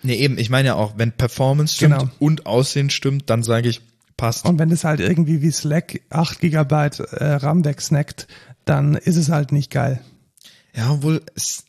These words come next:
Speaker 1: also Slack ist bei mir fast nie ein Problem.
Speaker 2: In wie vielen Slacks bist du eingeloggt?
Speaker 1: Boah, ich glaub sieben.
Speaker 2: Ja, okay, ich hab auch so ungefähr so viele.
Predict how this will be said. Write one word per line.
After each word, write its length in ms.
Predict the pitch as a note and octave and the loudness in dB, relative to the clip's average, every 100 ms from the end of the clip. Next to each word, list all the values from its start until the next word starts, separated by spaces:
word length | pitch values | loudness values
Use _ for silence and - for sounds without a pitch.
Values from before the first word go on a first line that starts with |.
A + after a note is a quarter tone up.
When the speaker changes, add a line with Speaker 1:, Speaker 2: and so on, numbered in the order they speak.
| - | -8
Speaker 1:
also 220 | A2+ A2+ - | -6 -6 -8
Slack 320 | - - E3 | -6 -4 -4
ist 100 | D#3+ | -2
bei 120 | D#3+ | 0
mir 180 | D3+ D#3 | 0 0
fast 320 | - D3+ - | -2 -8 -4
nie 100 | D#3 | -2
ein 80 | A#2 | -2
Problem. 540 | - - F#2 F#2 F#2 G2 _ _ _ _ _ _ _ _ - C3+ - - - | -4 -10 -6 -4 -4 -10 _ _ _ _ _ _ _ _ -20 -20 -20 -20 -8
Speaker 2:
In 160 | - | -2
wie 100 | E3 D#3+ | 0 0
vielen 220 | F3 D#3 | 0 0
Slacks 260 | - D#3+ | 0 -4
bist 200 | - D#3 | -2 -2
du 40 | D3 | -2
eingeloggt? 540 | - E3 F3+ F#3+ - - _ _ _ _ _ - | 0 2 0 -2 -8 -20 _ _ _ _ _ -16
Speaker 1:
Boah, 360 | G2+ G2 C#3 | -6 0 0
ich 140 | C3+ - | 0 -2
glaub 480 | B2 C3+ C#3+ _ _ _ | 0 0 -2 _ _ _
sieben. 600 | D3 - C3+ A#2+ G2 F#2 - | -4 -2 -2 -2 -4 -6 -2
Speaker 2:
Ja, 200 | D3 D3+ | 0 0
okay, 280 | - D3 | 0 -2
ich 180 | C3+ - | -2 -2
hab 100 | C#3+ | -4
auch 160 | - C#3+ | -2 -2
so 160 | - - | 0 2
ungefähr 400 | E3 D3+ D3 D3 | 2 2 0 0
so 100 | D#3 | -2
viele. 380 | D#3 E3+ F#3+ | 0 2 2